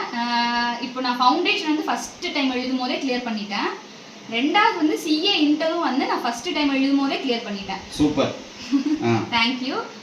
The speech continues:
Speaker 1: இதுக்கப்புறம் என்னன்னா, ஃபைனல் எழுதும் போது எனக்கு வந்து நாலாவது டைம் எக்ஸாம் எழுதும் போது தான் பாஸ் பண்ணேன். மொத
Speaker 2: ரொம்ப
Speaker 1: மூணு
Speaker 2: கஷ்டம்.
Speaker 1: டைம் எழுதும் போது
Speaker 2: ஆ.
Speaker 1: போயிருச்சு. அதுவும் அந்த பத்து மார்க்கு ரொம்ப கிட்டக்க வந்து போயிரும், இல்லைன்னா ஒரு பேப்பர் போயிரும்.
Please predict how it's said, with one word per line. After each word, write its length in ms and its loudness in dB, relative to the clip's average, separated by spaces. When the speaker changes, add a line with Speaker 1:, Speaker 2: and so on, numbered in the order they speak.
Speaker 1:
இதுக்கப்புறம் 420 0
என்னன்னா, 220 2
ஃபைனல் 420 2
எழுதும் 280 6
போது 140 2
எனக்கு 160 -2
வந்து 180 2
நாலாவது 600 6
டைம் 300 0
எக்ஸாம் 380 2
எழுதும் 220 0
போது 120 -2
தான் 140 2
பாஸ் 320 2
பண்ணேன். 300 -4
மொத 140 4
Speaker 2:
ரொம்ப 100 10
Speaker 1:
மூணு 160 10
Speaker 2:
கஷ்டம். 220 10
Speaker 1:
டைம் 220 8
எழுதும் 380 4
போது 220 0
Speaker 2:
ஆ. 220 0
Speaker 1:
போயிருச்சு. 400 4
அதுவும் 280 2
அந்த 120 6
பத்து 320 0
மார்க்கு 580 2
ரொம்ப 240 2
கிட்டக்க 420 2
வந்து 200 4
போயிரும், 460 4
இல்லைன்னா 260 2
ஒரு 160 6
பேப்பர் 400 2
போயிரும். 360 2